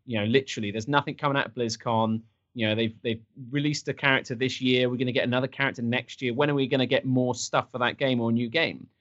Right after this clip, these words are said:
StarCraft two, uh, you know, they've got the war chest thing now, but StarCraft two, it's not gonna be long before StarCraft or, you know, StarCraft two goes free to play or something like that.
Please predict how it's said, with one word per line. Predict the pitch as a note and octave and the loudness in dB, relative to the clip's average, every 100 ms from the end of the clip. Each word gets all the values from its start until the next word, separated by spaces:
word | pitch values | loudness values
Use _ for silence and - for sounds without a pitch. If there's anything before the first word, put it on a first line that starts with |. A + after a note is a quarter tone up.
| _ _ _ | _ _ _
StarCraft | - E3 D#3 - D3 B2+ - | 2 8 8 8 2 2 -2
two, | F3+ C#3+ E2+ D#2 _ _ _ | -2 0 -2 -10 _ _ _
uh, | A#2 A2+ A2 A2 | 2 4 4 2
you | C3 | 0
know, | A#2 | 0
they've | B2 | 0
got | - - | -2 -6
the | |
war | A#2 C3 D#3+ D#3 | -4 0 2 2
chest | - A#2+ A2 - | 2 0 -2 -4
thing | A#2 B2 | -2 2
now, | C3+ F#2+ G#2+ - _ _ | 2 0 -4 -10 _ _
but | C#3+ C3+ | 4 4
StarCraft | - F#3 D#3 E3 C#3+ - | 4 2 2 0 -2 -2
two, | G3 A#2+ | 0 0
it's | G#2 | 4
not | A3+ - | 4 4
gonna | C#3 A#2+ | 2 -2
be | A#2+ | 2
long | C3 A#2 G#2+ | 2 2 -2
before | A2 - A#2 | -8 -10 -10
StarCraft | G#2+ C3 A2 A2 A2 G#2 - | -6 -2 -2 -2 -4 -4 -6
or, | A2+ - - - | -10 -10 -14 -6
you | |
know, | A2+ | -4
StarCraft | G#2+ C3 A#2 - | 0 0 0 -6
two | - A#2 | -6 -4
goes | G#2+ G2+ | -4 -6
free | - G#2+ | -6 -10
to | F#2+ | -8
play | G#2+ F#2 | -6 -8
or | |
something | - A2+ D#2 | -8 -10 -6
like | E2+ | -6
that. | D#2+ | -6